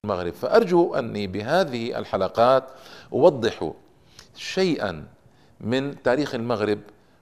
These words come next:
وثقافة المغرب وأوضاع المغرب الأقصى، الأقصى فقط، هي مخصصة للمغرب الأقصى بحدوده السياسية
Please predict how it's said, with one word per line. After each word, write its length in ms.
وثقافة 1600
المغرب 440
وأوضاع 540
المغرب 440
الأقصى، 800
الأقصى 420
فقط، 360
هي 120
مخصصة 580
للمغرب 600
الأقصى 580
بحدوده 800
السياسية 840